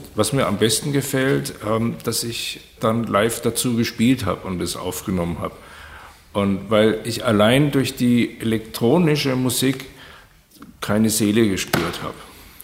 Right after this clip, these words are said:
Und es war auch ganz schwierig, das da reinzubringen, irgendwie da so eine Seele. Und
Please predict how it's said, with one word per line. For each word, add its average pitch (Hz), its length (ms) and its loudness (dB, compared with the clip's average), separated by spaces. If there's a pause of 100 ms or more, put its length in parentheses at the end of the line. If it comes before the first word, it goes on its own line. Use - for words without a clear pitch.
(120)
Und 107 160 4
es 107 160 0
war 113 120 4
auch 110 180 0
ganz 127 280 2
schwierig, 123 460 0
das 123 220 -2
da 101 140 2
reinzubringen, 92 800 0
irgendwie 95 440 -4
da 90 340 -6
so 113 160 -10
eine 95 160 -6
Seele. 90 480 -6
Und 92 240 -6